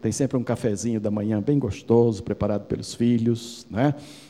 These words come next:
Tem sempre algum presentinho fofinho que a mamãe vai gostar, vai usar. E os filhos se esforçam para isso. E fazem bem em fazê-lo. Porque é bom reconhecer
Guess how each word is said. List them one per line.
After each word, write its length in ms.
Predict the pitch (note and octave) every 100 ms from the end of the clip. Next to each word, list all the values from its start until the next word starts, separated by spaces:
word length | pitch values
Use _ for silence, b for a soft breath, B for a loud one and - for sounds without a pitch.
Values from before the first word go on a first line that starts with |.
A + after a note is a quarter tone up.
| -
Tem 80 | B2+
sempre 260 | A#2+ C3+ B2+
algum 200 | A2+ B2
presentinho 600 | B2 A#2+ A2+ G#2 A#2+ A#2
fofinho 720 | G#2 G#2+ - C3 C3 B2 A2
que 80 | G#2+
a 60 |
mamãe 260 | G#2 A2+ A2
vai 140 | G#2+
gostar, 560 | G2+ G2 - A#2+ A#2+ A#2+
vai 260 | A2+ G#2+
usar. 420 | G#2 G#2 B2 B2+ B B B
E 120 | F#3
os 120 | G3+
filhos 280 | - A#3 A3+
se 100 | -
esforçam 720 | A3 - - A3+ G#3 D3+ E3
para 260 | C#3+ C#3+ A#2+
isso. 160 | - -
E 80 | G3+
fazem 420 | - G#3 G#3+ A#3
bem 480 | E3+ F#3 F3+ A#2+ G2+ - -
em 120 | C3 B2+
fazê-lo. 580 | C3+ A2 G#2+ - B1+ - B B B B B -
Porque 360 | - D3+ - A3
é 60 |
bom 420 | E3 A#2+ F#3+ A3+ E3
reconhecer 960 | C#3 C3 D3 C3+ A#2 - D3 C#3+ G2+